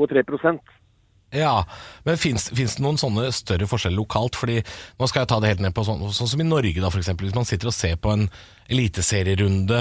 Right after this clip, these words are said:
Speaker 2: på, på T V, så kan man jo høre eksperter si sånne ting som «Lillestrøm er et dødballag».
Speaker 1: Ja, det var i hvert fall. Det er helt riktig.
Speaker 2: Det var,
Speaker 1: Noen
Speaker 2: ja.
Speaker 1: er flinkere enn andre.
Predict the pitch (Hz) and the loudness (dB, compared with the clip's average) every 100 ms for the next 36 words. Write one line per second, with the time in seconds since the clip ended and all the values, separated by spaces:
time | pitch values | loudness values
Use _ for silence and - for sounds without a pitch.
0 | 117 120 117 113 131 113 113 92 107 139 | 2 2 2 0 -2 0 2 2 0 0
1 | 117 95 110 117 120 123 123 123 98 98 | 0 2 0 0 0 0 0 2 0 0
2 | 98 90 113 - 104 104 101 95 87 110 | -2 -2 -2 0 0 2 2 2 2 2
3 | 104 - - - - 110 135 107 87 - | 0 -4 -20 -16 -2 2 4 4 2 2
4 | 117 123 117 - 98 113 104 92 98 92 | 2 2 2 2 2 2 0 2 2 4
5 | 92 117 123 127 170 190 98 82 - - | 2 2 4 4 4 2 0 -2 -10 -20
6 | _ - 123 127 131 117 120 139 147 - | _ -2 2 4 4 4 2 4 2 2
7 | 127 113 120 147 143 - 147 - 123 143 | -2 0 2 4 4 2 0 0 -4 0
8 | 113 98 120 131 - 165 117 123 147 131 | 2 4 4 4 2 0 0 0 2 0
9 | 110 170 | 0 -4